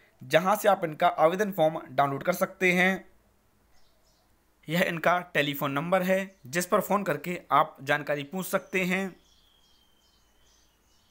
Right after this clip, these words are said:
भरा हुआ आवेदन फॉर्म, सौ प्रमाणित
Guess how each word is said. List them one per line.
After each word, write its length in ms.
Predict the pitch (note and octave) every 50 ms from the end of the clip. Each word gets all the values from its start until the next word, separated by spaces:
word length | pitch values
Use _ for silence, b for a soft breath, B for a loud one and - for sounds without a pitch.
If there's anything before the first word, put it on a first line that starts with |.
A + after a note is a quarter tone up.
| _ _ _ _ _ _ _ _ _ -
भरा 260 | A#2+ A#2 D#3+ E3+ G3+
हुआ 220 | G#3 F#3 F3+ F3+ -
आवेदन 340 | - D3 C#3+ D3 D3 D3 C#3
फॉर्म, 320 | C#3 - G3 E3+ D#3 E3 D#3+ - _ _ _ _ _ -
सौ 180 | - - G3
प्रमाणित 400 | G3+ G3+ F#3+ D#3 D3 D3 D3 D3+